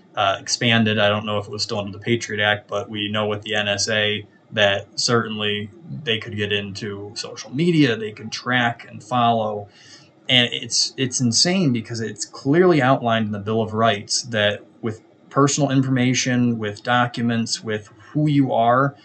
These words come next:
and as it pertains to the government, they have no reason to keep tabs on you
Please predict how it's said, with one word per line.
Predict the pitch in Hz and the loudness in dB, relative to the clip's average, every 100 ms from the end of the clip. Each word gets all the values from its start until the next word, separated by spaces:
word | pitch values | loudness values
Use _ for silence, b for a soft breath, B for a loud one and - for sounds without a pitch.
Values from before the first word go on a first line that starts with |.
| B - | B -6
and | 120 | 0
as | 113 113 117 | 2 2 2
it | 117 | -2
pertains | 123 - 117 117 123 - | -6 -2 0 2 2 -2
to | - | -6
the | 104 | -4
government, | 101 107 139 185 175 - B B B - | 0 2 2 2 0 -6 B B B 0
they | 123 143 | 4 6
have | 160 127 | 4 4
no | 123 151 | 4 4
reason | 160 139 143 135 117 104 101 104 - | 4 6 6 4 2 -2 -2 -6 -8
to | - 113 104 104 - - | -6 -4 -4 -8 -12 -12
keep | 147 - | -10 -10
tabs | - 123 117 131 | -6 0 2 2
on | 139 139 143 | 2 4 4
you | 147 147 156 | 4 2 2